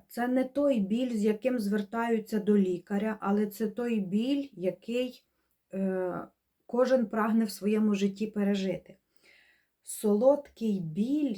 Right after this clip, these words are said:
спечаленої ночі і лук Амура, що в безоболочі пускав у мене стріл ясних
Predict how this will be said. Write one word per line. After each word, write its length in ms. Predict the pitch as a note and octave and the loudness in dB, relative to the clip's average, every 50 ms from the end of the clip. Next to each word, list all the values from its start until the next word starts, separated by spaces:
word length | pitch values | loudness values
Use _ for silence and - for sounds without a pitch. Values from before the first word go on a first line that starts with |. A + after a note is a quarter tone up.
| - | -8
спечаленої 1200 | - - - - - - F#3+ F#3+ G3 - G#3+ A3+ B3 C4+ C4+ B3 A#3 A3+ G#3+ G#3 G3+ F#3+ E3+ F3 E3 | -10 -14 -14 -10 -6 -4 -4 -4 -4 -4 -2 -2 0 0 0 2 2 2 2 4 2 2 0 2 2
ночі 800 | E3 E3 E3+ F#3 A#3+ C#4 D4+ D#4+ D4+ - - - F#3+ E3+ E3 - _ _ _ _ _ _ _ - | 2 2 2 4 4 4 2 2 0 -4 -8 -6 -8 -8 -8 -10 _ _ _ _ _ _ _ -4
і 120 | G#3+ A3 | 0 0
лук 400 | A3 A3+ C4 C#4+ D4+ D4+ - - - | 2 2 2 0 0 -2 -6 -6 -2
Амура, 680 | C#4+ C#4+ C4 B3 A3+ A3+ A3+ A3 G#3+ G#3+ A3+ A#3+ B3+ C4 - _ _ _ _ _ - | 0 2 2 4 4 4 4 2 2 0 -2 -4 -6 -8 -12 _ _ _ _ _ -14
що 680 | - - - - - A3 A3 A3 G#3+ F#3+ - - - - | -14 -12 -12 -8 -4 0 2 2 2 2 0 -2 -6 -10
в 140 | F3 E3+ | -8 -4
безоболочі 1400 | D#3+ D#3 G3 G#3 G3+ F#3+ - - - F#3+ F#3 E3+ E3 F3 E3+ E3 F3 G3+ B3 C4+ C#4+ C#4+ C#4+ - - G#3 G3 F#3+ | -2 2 4 4 4 2 0 -4 -6 -4 -2 0 2 2 2 2 2 4 4 4 2 0 -2 -6 -4 -2 -2 -2
пускав 760 | G3 - - G#3 G3+ - - - _ - D4 D#4 D#4+ D#4+ - - | -4 -6 -6 -6 -6 -6 -8 -12 _ -6 -4 -2 -2 -4 -4 -2
у 100 | C#4+ C4+ | -2 0
мене 440 | C4+ C#4 D4 D4 C#4 C4 C4+ C4+ | 2 2 2 2 2 2 0 0
стріл 540 | C4+ - - - - - C#4 C#4 C4 A3+ F3 | -2 -6 -12 -12 -6 -2 0 2 2 2 0
ясних 720 | D#3+ D#3 F3 F#3+ F#3+ - - - F3+ F3+ E3 E3 - _ _ | 0 0 -2 -4 -4 -6 -8 -8 -6 -6 -6 -6 -8 _ _